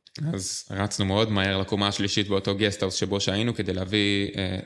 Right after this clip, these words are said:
א', סוללות למכשיר, וב', את ערכת עזרת הראשונה שהייתה לי בתיק.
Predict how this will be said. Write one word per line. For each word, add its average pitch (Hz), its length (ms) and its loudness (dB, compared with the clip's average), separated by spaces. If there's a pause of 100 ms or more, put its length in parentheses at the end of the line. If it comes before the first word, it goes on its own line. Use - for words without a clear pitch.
א', 101 160 0
סוללות 98 600 0
למכשיר, 110 520 0
וב', 92 140 -6
את 101 420 -2
ערכת 101 280 0
עזרת 101 280 0
הראשונה 98 380 0
שהייתה 110 260 0
לי 113 80 2
בתיק. 117 400 -4